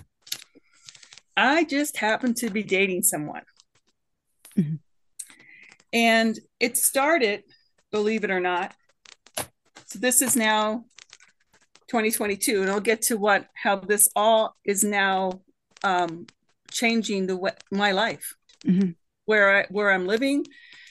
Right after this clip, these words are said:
Speaker 1: and how it's a, how it came into the courtroom.
Speaker 2: Mm-hmm.
Speaker 1: So I'm dating this,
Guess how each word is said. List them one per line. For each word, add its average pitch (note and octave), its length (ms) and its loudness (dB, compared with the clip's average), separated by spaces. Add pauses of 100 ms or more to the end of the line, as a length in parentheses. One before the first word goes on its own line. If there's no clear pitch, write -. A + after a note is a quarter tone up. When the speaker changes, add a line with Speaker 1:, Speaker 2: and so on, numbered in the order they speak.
(680)
Speaker 1:
and G#3+ 320 2
how G3+ 300 2
it's G3 160 0
a, G3 180 -4 (500)
how G#3 200 0
it G3+ 120 -6
came A#3 220 0
into A3 220 -2
the G3 60 -6
courtroom. E3+ 400 -6 (520)
Speaker 2:
Mm-hmm. F3+ 200 8 (1120)
Speaker 1:
So A#3 460 4 (800)
I'm A#3+ 140 4
dating E4 360 0
this, - 380 2